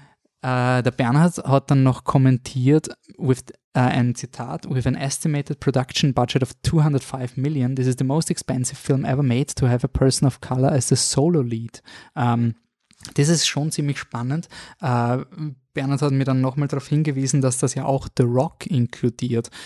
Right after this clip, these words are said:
ähm, wo man halt sagt, so eigentlich ist es, also es ist generell schon mal überraschend, aber nicht mal The Rock hat so viel Budget für seine Solo-Filme, wohlgemerkt. Ähm,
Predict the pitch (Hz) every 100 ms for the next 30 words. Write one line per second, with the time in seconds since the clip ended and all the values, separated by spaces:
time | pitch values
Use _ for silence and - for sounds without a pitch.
0 | - 151 117 117 120 117 - - 127 127
1 | 120 123 120 - - 123 - - 139 120
2 | 131 123 123 120 147 139 120 135 147 -
3 | 123 143 131 120 - 120 110 110 123 120
4 | 110 123 - 131 123 120 120 127 - 131
5 | 120 117 120 - - 120 - - - 123
6 | - 127 123 123 - - - 117 - 123
7 | 113 120 - _ - - - 143 151 123
8 | 113 - 120 113 110 120 - 131 120 120
9 | 131 120 113 - - - - - - -
10 | _ 285 120 117 117 117 117 117